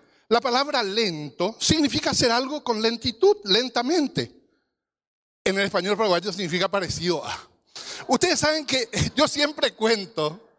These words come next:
una anécdota de el ex canciller de la República, Alexis Frutos Baez, que era un queridísimo amigo ya fallecido, que me contaba que en una recepción en Madrid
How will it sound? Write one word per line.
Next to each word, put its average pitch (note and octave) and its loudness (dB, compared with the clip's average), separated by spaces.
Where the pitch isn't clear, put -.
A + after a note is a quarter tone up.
una C4+ 4
anécdota B3+ 0
de A3 2
el F#3 0
ex A#3+ 0
canciller G#3 0
de A3 -2
la G#3+ 2
República, F#3+ 0
Alexis F#3 -2
Frutos F3+ 0
Baez, F3+ 2
que F3 -6
era E3+ -6
un G3 -6
queridísimo G3+ 0
amigo D3+ 4
ya C#3+ 0
fallecido, D3 -4
que B3+ 2
me C#4+ -4
contaba A3 2
que G#3+ -2
en G3+ -2
una A#3 0
recepción A3+ 2
en A#3+ 2
Madrid D3+ -2